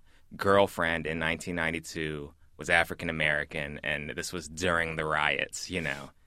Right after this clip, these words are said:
And I remember race was something, I mean,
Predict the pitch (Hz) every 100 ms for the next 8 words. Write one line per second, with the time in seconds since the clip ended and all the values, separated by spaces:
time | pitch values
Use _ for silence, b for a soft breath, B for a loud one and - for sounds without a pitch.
0 | - - - 78 73 - - - - -
1 | 62 64 110 107 113 104 92 87 90 98
2 | 110 - - 95 85 - 95 - 92 -
3 | 104 98